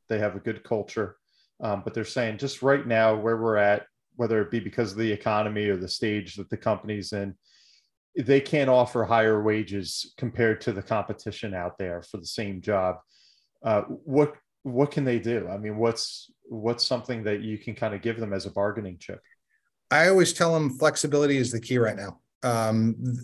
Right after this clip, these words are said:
Speaker 2: to, to the best of their ability,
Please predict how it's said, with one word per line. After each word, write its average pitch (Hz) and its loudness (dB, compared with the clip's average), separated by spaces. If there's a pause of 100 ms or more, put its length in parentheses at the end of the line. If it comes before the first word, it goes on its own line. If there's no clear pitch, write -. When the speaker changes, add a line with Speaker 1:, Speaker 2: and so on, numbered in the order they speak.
(580)
Speaker 2:
to, 131 2
to - 2
the 139 6
best 131 2
of 131 0
their 120 10
ability, 110 4